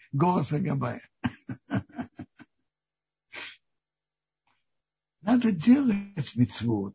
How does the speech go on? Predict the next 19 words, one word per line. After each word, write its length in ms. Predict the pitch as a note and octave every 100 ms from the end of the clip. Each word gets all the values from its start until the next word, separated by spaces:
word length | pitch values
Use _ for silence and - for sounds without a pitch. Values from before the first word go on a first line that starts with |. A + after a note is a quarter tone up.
| _
мицвот, 600 | C#3 B2 A#2 A#2 G2+ - _ _
но 120 | B2+ C3+
без 380 | F#3+ G3 G3
обета. 400 | - A#2 G#2 - - _ _ _ _ _ _ _
Заку 480 | B2+ C3 E3+ - A3
давать 580 | F#3 D3 D#3+ G#3+ - _ _ -
без 240 | D#3 C#3
обета. 500 | B2+ G#2 F#2+ - - _ _ - - _
Даже 380 | D3+ A3 F3 D#3+
то, 200 | - F3
что 420 | - D3+ C3+ B2 - - _
хорошие 680 | C#3+ - C#3+ F#3+ E3 D#3 D3+
обычаи 480 | C3+ D#3+ C3+ C#3+ C#3
еврейского 560 | C3+ D3 C3 C#3 C3
народа – 580 | B2 B2 C3+ A#2+ G#2 F#2+ _ - - -
отделять 520 | B2+ A2 C#3+ D#3 D#3
десятину, 840 | B2+ B2 C3+ B2 G3 G#3 A#2+ G2 - _ _ B2
давать 380 | C#3 E3 -
маасер 640 | C3+ C3+ B2 - C4 C#3